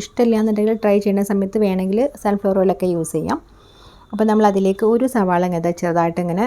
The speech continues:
ആ, കട്ട് ചെയ്ത് ചേർത്ത് കൊടുക്കുന്നുണ്ട്. പിന്നെ അതിലേക്ക് രണ്ട് പച്ചമുളക്, ആ, പിന്നെ അതിലേക്ക് നമ്മളൊരു തക്കാളി, പിന്നെ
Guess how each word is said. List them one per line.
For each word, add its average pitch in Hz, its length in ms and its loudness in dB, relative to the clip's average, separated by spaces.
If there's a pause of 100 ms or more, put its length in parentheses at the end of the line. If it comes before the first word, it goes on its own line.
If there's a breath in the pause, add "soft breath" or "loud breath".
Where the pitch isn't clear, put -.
(160)
ആ, - 20 -2 (160)
കട്ട് 180 180 -4
ചെയ്ത് 175 140 2 (100)
ചേർത്ത് 165 280 -4
കൊടുക്കുന്നുണ്ട്. 160 500 -4
പിന്നെ 226 160 0
അതിലേക്ക് 175 440 -2
രണ്ട് 165 220 -2 (140)
പച്ചമുളക്, 165 580 -4 (600 loud breath)
ആ, 175 180 -4
പിന്നെ 214 180 2
അതിലേക്ക് 175 300 -2
നമ്മളൊരു 165 380 -4
തക്കാളി, 160 400 -2 (200)
പിന്നെ 262 140 -4